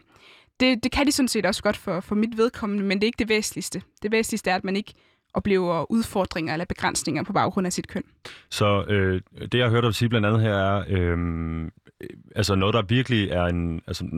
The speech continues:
Speaker 2: n-, altså, når man snakker med bl-, blandt andet liberale og, øh, og
Speaker 1: Mm.
Speaker 2: borgerlige om ligestilling, så hører man tit det her argument, altså, øh, det, der på engelsk hedder equality of opportunities,
Speaker 1: Ja.
Speaker 2: i stedet for det, du nævner som værende equality of outcome.
Speaker 1: Ja.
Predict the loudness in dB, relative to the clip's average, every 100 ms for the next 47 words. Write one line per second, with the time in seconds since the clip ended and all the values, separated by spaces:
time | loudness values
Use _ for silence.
0 | -8 -10 -6 -2 0 2 2 2 0 0
1 | 2 0 -2 -4 0 0 2 0 0 0
2 | 0 0 0 0 2 2 2 2 2 0
3 | 0 -2 0 2 2 0 0 -2 -2 0
4 | -2 0 -2 0 -2 0 -2 -4 -20 -12
5 | -6 -2 0 2 2 0 0 -2 0 0
6 | 0 2 0 0 0 0 0 2 2 2
7 | 2 0 -4 -6 -6 -6 -4 -4 0 0
8 | 0 -2 0 2 0 0 0 0 -2 -2
9 | 0 -2 -2 -4 -2 -4 -4 -6 -6 -6